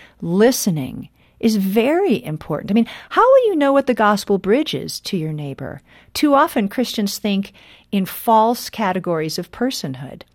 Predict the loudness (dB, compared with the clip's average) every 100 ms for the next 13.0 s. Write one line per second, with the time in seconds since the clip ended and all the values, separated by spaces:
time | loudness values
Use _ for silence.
0 | _ _ _ -4 -2 -2 -6 -2 4 4
1 | 2 -4 _ _ -4 -2 2 2 2 -2
2 | -4 -4 -6 -6 0 0 2 2 2 4
3 | 4 2 -4 -8 -6 -6 -4 -4 -4 -2
4 | -2 -2 -2 -4 -4 -4 -4 -4 -8 -4
5 | 0 0 -2 -12 -12 -16 -20 -20 -20 0
6 | 4 4 2 -2 -6 -2 -2 -2 0 0
7 | 2 0 4 6 6 4 0 -8 0 2
8 | 2 2 2 0 -2 -4 -4 -6 -4 -4
9 | -2 -2 -4 -2 -4 -4 -4 -4 -4 -6
10 | -6 -6 -8 -6 -6 -4 -2 -2 -4 -6
11 | -8 -10 _ -20 -20 _ _ _ _ -14
12 | 2 4 6 4 4 4 0 -2 -6 -14